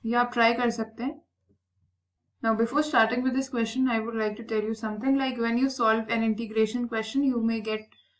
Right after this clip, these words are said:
uh, more than one answer. If you're getting an answer different, uh, from what you get in your book, then there is no need to worry, because integrations have different answers. You may do it by different methods, and that is why you get different answers.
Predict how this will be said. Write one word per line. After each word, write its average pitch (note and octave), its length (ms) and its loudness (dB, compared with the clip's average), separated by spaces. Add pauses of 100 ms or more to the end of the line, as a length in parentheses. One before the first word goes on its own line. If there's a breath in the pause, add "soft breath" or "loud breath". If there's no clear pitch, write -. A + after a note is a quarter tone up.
(240)
uh, A3 160 4
more A3+ 200 6
than A#3 220 4
one G#3 180 2
answer. F#3 360 0 (640 soft breath)
If A#3 100 -2
you're C#4 120 2
getting B3+ 340 2
an B3+ 80 4
answer A3+ 320 4
different, A#3+ 600 -4
uh, G#3+ 200 2
from A3+ 260 -2
what A3 180 2
you A#3+ 140 -6
get G#3+ 180 0
in G#3+ 120 -2
your G#3+ 140 0
book, A3 280 -6 (360 loud breath)
then A3+ 400 2
there A3 240 4
is G#3+ 100 -4
no A3 160 0
need A#3 220 0
to A#3 80 -6
worry, A3 280 0
because A#3 380 -2
integrations G#3+ 720 -2
have G3+ 260 -4
different G#3 340 -6
answers. F#3 540 -8 (320 soft breath)
You A#3 160 0
may B3 180 2
do A3+ 140 2
it G#3+ 160 0
by A3+ 140 0
different B3 500 2
methods, A#3+ 540 0 (300 soft breath)
and G#3+ 180 -2
that G#3+ 140 4
is A#3+ 160 2
why A3+ 100 2
you A3 140 2
get G#3 220 0
different G3 440 -4
answers. - 340 -14